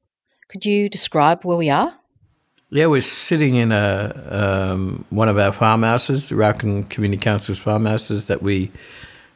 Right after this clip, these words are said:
Speaker 2: we, um, have turned into a retreat. It, it is an accommodation for about twelve people.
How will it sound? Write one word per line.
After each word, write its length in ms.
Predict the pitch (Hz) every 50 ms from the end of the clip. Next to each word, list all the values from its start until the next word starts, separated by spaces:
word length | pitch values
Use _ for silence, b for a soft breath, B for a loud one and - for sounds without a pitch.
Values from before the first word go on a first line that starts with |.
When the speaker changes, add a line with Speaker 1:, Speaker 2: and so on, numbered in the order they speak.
| _ _
Speaker 2:
we, 480 | 123 110 104 98 98 98 101 98 92 92
um, 520 | 95 92 92 92 92 90 92 92 - - - -
have 180 | 101 101 -
turned 300 | - - 123 113 113 110
into 300 | 107 104 101 - 113 104
a 100 | 98 101
retreat. 640 | 98 98 95 - - - 139 160 185 180 - - - - - -
It, 100 | 104 - - - _ _ - - _ -
it 280 | - 95 98 110 -
is 160 | 95 101 - 127
an 100 | 117 110
accommodation 640 | - - 120 110 101 98 101 104 104 - 107 104
for 100 | - -
about 220 | 101 104 90 85 -
twelve 280 | - 110 101 98 98
people. 500 | - - 110 104 107 - 113 110 110 110